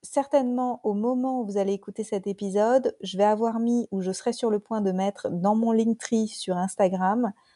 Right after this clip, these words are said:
allez jeter un œil, le lien pour être cobaye. Donc, si vous avez envie de vous porter volontaire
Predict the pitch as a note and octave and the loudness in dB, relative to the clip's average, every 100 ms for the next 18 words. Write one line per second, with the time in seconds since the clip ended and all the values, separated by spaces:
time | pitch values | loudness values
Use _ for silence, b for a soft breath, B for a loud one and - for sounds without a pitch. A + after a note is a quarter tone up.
0 | b - F3+ F#3 F#3+ A#3+ B3 A3+ G3+ G3 | b 0 2 4 2 0 0 0 0 2
1 | A3+ A#3+ A3 _ _ _ - G3 G3+ F#3+ | 2 0 -2 _ _ _ -4 4 4 4
2 | G#3 A3+ C4+ C#4+ _ G#3 G#3+ A#3+ G3+ - | 0 0 -2 -6 _ -4 -2 -2 -8 -4
3 | A#3 G3 F#3+ F3+ F3+ _ _ _ - F#3 | -2 -2 -4 -6 -8 _ _ _ -14 -14
4 | - C#4+ C#4 C4+ B3+ A#3+ A#3+ A3 G#3 F3+ | -6 -4 0 2 2 0 -2 -4 -4 -6
5 | F#3 - - C#4+ C#4 B3 B3 G#3 F#3+ - | -4 -4 0 0 2 0 0 0 0 -4